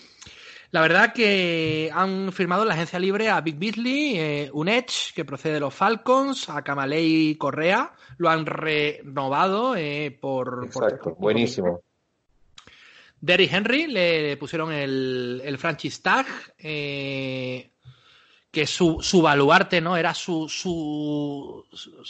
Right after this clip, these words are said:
Speaker 1: la piedra angular, ¿no? Eh, Tannehill y él, son lo, lo, lo fundamental, ¿no? Lo, lo fundamental de, del equipo de, de, de Mike Vrabel.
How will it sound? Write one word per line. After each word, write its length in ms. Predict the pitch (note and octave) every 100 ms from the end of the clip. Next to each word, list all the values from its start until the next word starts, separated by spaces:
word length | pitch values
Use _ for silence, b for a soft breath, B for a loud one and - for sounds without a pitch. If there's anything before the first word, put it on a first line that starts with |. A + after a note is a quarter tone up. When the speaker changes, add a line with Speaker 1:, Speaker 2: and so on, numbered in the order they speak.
| -
Speaker 1:
la 180 | F3+
piedra 240 | F#3 F#3+ F#3+
angular, 480 | F3 D#3+ F#3+ A3 E3+
¿no? 260 | E3+ A#3+
Eh, 320 | E3 C3+ C3+
Tannehill 420 | C3 E3 D3+ E3+ E3
y 100 | E3+
él, 260 | G3 C4+ b b b -
son 240 | D#3+ D#3+
lo, 760 | F#3 F#3 D3+ C#3 C3 B2+ B2 B2+
lo, 220 | C#3 E3+ F3
lo 140 | F#3
fundamental, 720 | C3+ F3 D#3 C#3 C3 F#3 C3
¿no? 220 | A#2 G#3+ G#3
Lo, 200 | D3 C#3
lo 100 | C3+
fundamental 600 | D3+ C#3 C3 B2 D3 D3
de, 260 | C#3+ C#3 B B -
del 140 | F3
equipo 320 | D#3 E3 D#3+
de, 320 | D3+ C#3+ C#3+
de, 280 | C3+ D3 C#3+
de 140 | C#3 D3
Mike 180 | C#3+
Vrabel. 440 | B2+ C#3 B2+ A#2